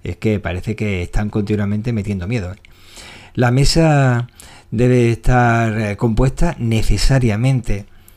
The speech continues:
Y luego digo eso de necesariamente porque me hace gracia co-, conforme he ido leyendo, pero bueno. Vamos primero paso por paso, por un presidente y dos vocales. Cada uno tendrá dos suplentes que se marcharán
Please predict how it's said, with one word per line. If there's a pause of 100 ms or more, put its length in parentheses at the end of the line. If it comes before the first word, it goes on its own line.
(160)
Y (120)
luego
digo
eso
de
necesariamente
porque
me
hace
gracia
co-,
conforme
he
ido
leyendo,
pero
bueno. (580)
Vamos
primero
paso
por
paso, (420)
por
un
presidente
y
dos
vocales.
Cada
uno
tendrá
dos
suplentes
que
se
marcharán